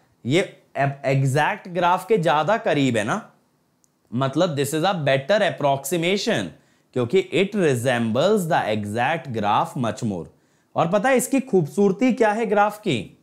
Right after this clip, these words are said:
ये देखो ये माइनस नाइंटी है, ये माइनस वन एटी है,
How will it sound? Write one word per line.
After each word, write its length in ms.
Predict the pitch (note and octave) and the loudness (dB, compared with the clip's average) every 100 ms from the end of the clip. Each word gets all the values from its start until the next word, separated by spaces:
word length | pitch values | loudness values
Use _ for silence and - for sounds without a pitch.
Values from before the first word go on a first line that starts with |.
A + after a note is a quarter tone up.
| _ _ _ _ - | _ _ _ _ -4
ये 140 | C3 | -2
देखो 260 | A#2 F2 A2+ | 0 -2 -2
ये 60 | A#2 | 0
माइनस 480 | A2 A#2 C3+ E3+ | 0 0 -2 -2
नाइंटी 440 | D#3+ C#3 C#3+ C#3+ E3 | -2 -2 -2 -2 0
है, 140 | G3 C#4+ - _ _ _ _ _ _ _ | 0 -2 -10 _ _ _ _ _ _ _
ये 140 | A2 B2+ | -4 0
माइनस 540 | B2 A2+ A2+ D3 D#3+ | 2 0 0 -2 -2
वन 220 | D3 C3+ | -2 0
एटी 340 | C#3 C3 D3 C#3+ | -2 -4 -2 0
है, 140 | G3 | 0